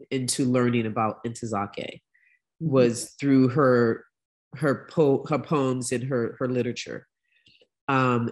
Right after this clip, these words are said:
Speaker 1: and then from there, after re-, reading Sassafras, I read,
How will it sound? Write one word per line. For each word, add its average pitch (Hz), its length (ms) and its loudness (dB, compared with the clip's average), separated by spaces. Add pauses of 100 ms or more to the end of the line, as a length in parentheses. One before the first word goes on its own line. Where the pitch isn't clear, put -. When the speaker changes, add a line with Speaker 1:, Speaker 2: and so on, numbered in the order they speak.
Speaker 1:
and 143 180 2
then 131 360 2 (140)
from 143 260 -2
there, 127 340 2
after 127 300 -4
re-, 127 320 -2
reading 120 340 -2
Sassafras, 120 800 -4
I 104 100 -4
read, 104 320 -6